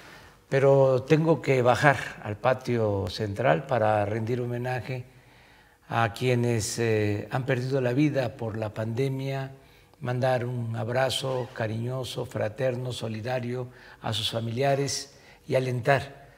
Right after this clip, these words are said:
a los médicos, a las enfermeras, que a pesar de la fatiga siguen salvando vidas. Vamos a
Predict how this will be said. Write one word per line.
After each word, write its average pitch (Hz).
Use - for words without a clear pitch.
a 113
los 107
médicos, 120
a 107
las 101
enfermeras, 117
que 120
a 107
pesar 143
de 143
la 117
fatiga 143
siguen 139
salvando 113
vidas. 95
Vamos 117
a 95